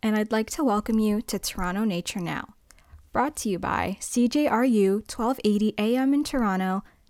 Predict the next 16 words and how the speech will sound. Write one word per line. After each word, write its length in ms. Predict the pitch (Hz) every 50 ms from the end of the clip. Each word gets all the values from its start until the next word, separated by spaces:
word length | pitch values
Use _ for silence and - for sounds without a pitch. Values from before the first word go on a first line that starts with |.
| - -
and 340 | - 202 202 220 247 262 247
the 80 | 208 196
Toronto 440 | - - - 185 175 185 196 214
Field 280 | - - - 196 202 208
Naturalists. 840 | 196 175 160 - - - 185 165 - - - - - - - - - - - _ _ _ _ _ _ _ - - - - - -
The 100 | 262 233
Toronto 400 | - - - 254 247 262 302 311
Field 240 | - 370 381 -
Naturalists 800 | 226 190 185 190 - - 220 202 196 214 247 - - - - - -
are 100 | 214 202
a 80 | 196 190
volunteer-run, 920 | 190 190 180 185 214 247 254 - 285 277 262 226 175 165 170 170 190 196 - _ _ _ _ -
nonprofit 760 | - 185 185 196 254 294 - - 180 175 175 - 180 180 175 - - - -
nature 380 | - 196 180 185 208 - 294 285
conservation 800 | 277 - 226 214 214 214 240 208 190 185 185 - - 208 180 -
organization 840 | 175 180 170 185 180 180 170 185 170 180 185 - - - - -